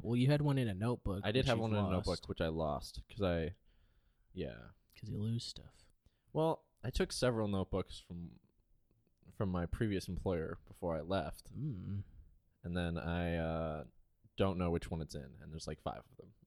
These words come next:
Speaker 2: And I haven't, like, just sat down to, like, look through
Speaker 1: In
Speaker 2: them.
Speaker 1: all of them?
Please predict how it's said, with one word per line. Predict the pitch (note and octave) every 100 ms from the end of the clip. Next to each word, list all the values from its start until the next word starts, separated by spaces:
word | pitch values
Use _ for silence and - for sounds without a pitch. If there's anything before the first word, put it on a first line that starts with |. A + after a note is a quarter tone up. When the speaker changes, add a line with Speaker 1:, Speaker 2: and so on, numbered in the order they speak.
| D#2
Speaker 2:
And | D2+
I |
haven't, | E2 F#2+ F#2 E2
like, | E2
just | - -
sat | D2+ -
down | D2+ D#2+ F2+
to, | -
like, | D#2 - -
look | - - - _ _ _ -
through | A2+
Speaker 1:
In | G2+
Speaker 2:
them. | A2+
Speaker 1:
all | A2
of | B2
them? | C#3 D3 D#3+